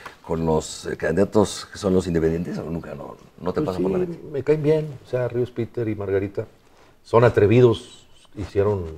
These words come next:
Speaker 2: un atrevimiento y eso me hace admirarlos. Eh, pero yo creo que debemos de pensar muy bien eso porque podríamos decepcionar a nuestros seguidores. O sea, yo no soy dueño de las firmas de la gente que
Speaker 1: Sí,
Speaker 2: me
Speaker 1: el que
Speaker 2: firmó.
Speaker 1: votó, el que firmó por ti,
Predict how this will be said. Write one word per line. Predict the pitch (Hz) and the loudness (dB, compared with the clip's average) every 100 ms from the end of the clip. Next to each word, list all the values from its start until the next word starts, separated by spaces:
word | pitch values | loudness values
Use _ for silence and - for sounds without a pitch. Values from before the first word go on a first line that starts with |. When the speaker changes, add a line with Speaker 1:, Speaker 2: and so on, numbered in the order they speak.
| 87 | -8
Speaker 2:
un | |
atrevimiento | 92 92 92 87 107 131 - | -6 -2 -4 -2 -4 -4 0
y | |
eso | 98 95 98 85 | 0 2 -4 -2
me | 85 | -6
hace | 85 | -4
admirarlos. | 92 87 85 101 98 101 - _ _ _ _ _ _ - | -4 -2 2 2 2 -2 -6 _ _ _ _ _ _ -4
Eh, | 101 101 98 | 4 6 6
pero | 107 104 | 6 6
yo | 127 | 4
creo | 131 127 | 2 2
que | 120 | 2
debemos | 117 120 123 | 2 2 0
de | 107 | -2
pensar | 104 98 95 110 | 0 -2 0 0
muy | 110 | 0
bien | 104 107 | 0 0
eso | 98 101 | 0 -4
porque | 101 92 - 85 - - _ _ _ - | -8 -4 -2 -2 -6 -20 _ _ _ 0
podríamos | 98 123 143 123 | 6 8 8 6
decepcionar | 104 104 98 - 92 104 104 | 0 0 -4 -4 0 2 2
a | |
nuestros | 90 82 82 | 0 -6 -10
seguidores. | - 82 80 85 82 - _ _ _ _ _ _ | -8 -6 -4 -6 -8 -16 _ _ _ _ _ _
O | |
sea, | - 113 | 0 2
yo | |
no | 123 | 4
soy | 117 | 2
dueño | 107 107 104 | 6 6 6
de | 90 | 0
las | 82 - | 0 -2
firmas | 98 92 85 - _ _ _ _ - | -4 -2 -8 -12 _ _ _ _ -6
de | 92 | -4
la | 92 | -2
gente | - 104 104 | 0 -2 -2
que | 98 | 0
Speaker 1:
Sí, | |
Speaker 2:
me | 120 | 2
Speaker 1:
el | |
que | 101 | 4
Speaker 2:
firmó. | 98 | 2
Speaker 1:
votó, | 95 127 | 0 0
el | 101 | -2
que | 90 | -2
firmó | - 98 120 | -4 0 2
por | 170 143 | 2 2
ti, | 117 151 - | 2 2 -2